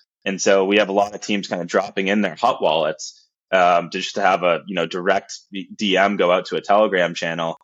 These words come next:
anytime there's movement across a hot wallet. Again, just as another set of eyes. Um, and so, you know,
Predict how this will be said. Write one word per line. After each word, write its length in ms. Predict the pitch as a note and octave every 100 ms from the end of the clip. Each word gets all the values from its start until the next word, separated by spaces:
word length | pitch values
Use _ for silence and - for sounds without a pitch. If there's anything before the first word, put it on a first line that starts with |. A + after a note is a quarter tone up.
| _
anytime 400 | G#2+ G2+ F#2+ G2
there's 160 | F2+ E2+
movement 420 | F#2 F#2 F2 E2
across 320 | D2 E2+ D#2+
a 60 | -
hot 200 | F#2 F2
wallet. 260 | E2 D2 C#2
Again, 280 | F2+ G#2 F2
just 180 | G2 A#2
as 100 | G#2
another 240 | G2+ G2
set 240 | - F2+
of 80 | E2+
eyes. 420 | D#2 C2+ C#2+ - -
Um, 420 | E2+ E2 D2+ D2 - _ _ _
and 160 | G2 F#2+
so, 360 | G#2 F#2+ F#2 -
you 100 | G2+
know, 160 | E2+